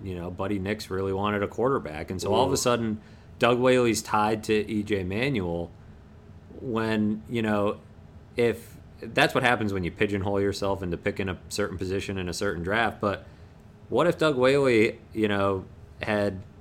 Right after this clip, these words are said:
Speaker 1: they said, "You know what, Doug? You've been kinda caught in the middle of a lot of weird power struggles. You didn't have a ton of say when we hired Rex. We shoulda listened to you.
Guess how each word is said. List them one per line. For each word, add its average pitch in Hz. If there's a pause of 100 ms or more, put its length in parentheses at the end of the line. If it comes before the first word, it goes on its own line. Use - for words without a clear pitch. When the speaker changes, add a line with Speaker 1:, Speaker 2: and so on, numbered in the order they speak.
(220)
Speaker 1:
they 110
said, 104
"You 101
know 120
what, 131
Doug? 127
You've 104
been 101
kinda 117
caught 104
in 95
the 90
middle 107
of 92
a 95
lot 95
of 92 (200)
weird 110
power 107
struggles. 85 (500)
You 98
didn't 120
have 113
a 107
ton 107
of 101
say 101
when 95
we 92
hired 92
Rex. 92
We 87
shoulda 110
listened 95
to 90
you. 92